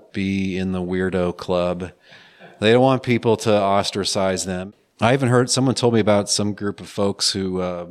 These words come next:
they actually wanted to call themselves Trinitarian just because that would sound a lot better. But then they defined Trinitarian to mean,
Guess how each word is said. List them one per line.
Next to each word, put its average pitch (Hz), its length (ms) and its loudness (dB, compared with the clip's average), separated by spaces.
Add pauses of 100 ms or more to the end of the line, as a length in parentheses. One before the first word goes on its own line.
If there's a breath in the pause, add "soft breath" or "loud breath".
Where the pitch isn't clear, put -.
(180)
they 113 100 2
actually 165 280 4
wanted 139 200 4
to 113 140 -2
call 127 160 4
themselves 110 500 -2
Trinitarian 104 960 -6 (460 soft breath)
just - 160 0
because 110 320 2
that 107 220 2
would 101 120 -6
sound 104 320 2
a 98 40 2
lot 92 260 0
better. 110 360 2
But 92 180 -6
then 110 140 0
they 104 120 0
defined 101 600 2
Trinitarian 101 640 0
to - 100 -4
mean, 90 500 -2